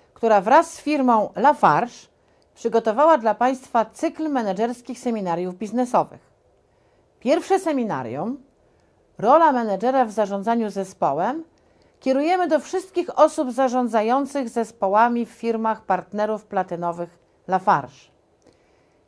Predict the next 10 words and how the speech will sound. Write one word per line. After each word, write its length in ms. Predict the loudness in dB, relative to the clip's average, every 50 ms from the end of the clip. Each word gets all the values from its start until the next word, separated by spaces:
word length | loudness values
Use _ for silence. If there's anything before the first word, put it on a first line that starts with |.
| _ _ _
Seminaria 520 | -2 0 0 2 2 2 2 2 2 2 2
są 200 | 0 -2 -4 -4
projektem 460 | -2 -4 -4 -4 -4 -2 -4 -4 -2 0
autorskim 840 | 0 0 2 2 2 2 0 0 -2 -8 -16 -16 -14 -12 -12 -12 -12
stworzonym 580 | -14 -8 -4 -2 -2 0 0 0 0 0 -2 -4
specjalnie 720 | -4 -2 -2 -2 -2 -2 0 2 2 2 2 0 -4 -4
dla 180 | -2 -2 -2 0
partnerów 640 | 0 0 -2 -2 -2 0 0 2 2 2 0 -2
biznesowych 680 | -6 -10 -8 -8 -8 -8 -4 -2 -2 0 0 -2 -6 -6
Lafarge, 500 | -4 -6 -4 -4 -2 -2 0 0 -2 -4